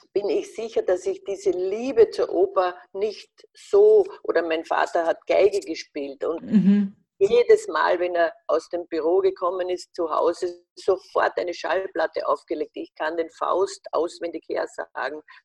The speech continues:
Speaker 1: Der Gründgens hat ihn mir vorerzählt von der Platte. So damals hat es
Speaker 2: Mhm.
Speaker 1: ja noch Schallplatten gegeben. Also, das ist so wichtig,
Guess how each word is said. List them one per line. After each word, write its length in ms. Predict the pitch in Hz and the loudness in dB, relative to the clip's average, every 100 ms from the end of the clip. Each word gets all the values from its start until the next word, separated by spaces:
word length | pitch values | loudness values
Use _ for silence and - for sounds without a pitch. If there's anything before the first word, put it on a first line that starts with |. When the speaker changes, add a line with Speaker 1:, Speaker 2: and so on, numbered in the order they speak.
| - | -8
Speaker 1:
Der 120 | 151 - | -8 -6
Gründgens 600 | 175 185 185 165 151 - | -6 -6 -6 -8 -6 -4
hat 200 | 151 - | -4 -6
ihn 160 | 160 | -6
mir 160 | 156 151 | -4 -4
vorerzählt 1040 | - 156 160 156 - - - 131 160 151 | -2 2 2 0 -6 -6 -4 -4 -4 -8
von 220 | - 180 | -12 -8
der 120 | - - | -6 -4
Platte. 400 | - 127 - - | -4 -4 -4 -6
So 140 | 143 - - | -6 -6 -6
damals 300 | 127 214 175 | 2 4 6
hat 100 | 190 | 6
es 60 | |
Speaker 2:
Mhm. 0 | |
Speaker 1:
ja 60 | 190 | 4
noch 160 | 147 - _ | 0 -10 _
Schallplatten 720 | - 151 151 - 123 - 120 | -16 -10 -10 -8 -10 -10 -14
gegeben. 520 | 120 135 - 127 151 175 _ - - - | -14 -14 -8 -8 -8 -14 _ -20 -20 -4
Also, 340 | 165 175 175 - - - _ _ _ _ _ _ _ _ _ | 0 4 4 4 -12 -20 _ _ _ _ _ _ _ _ _
das 200 | 160 170 | -2 -2
ist 400 | - 214 - - | -2 -4 -10 0
so 320 | 220 240 254 | 4 4 2
wichtig, 560 | 190 240 - - 226 | -8 -10 -10 -6 -6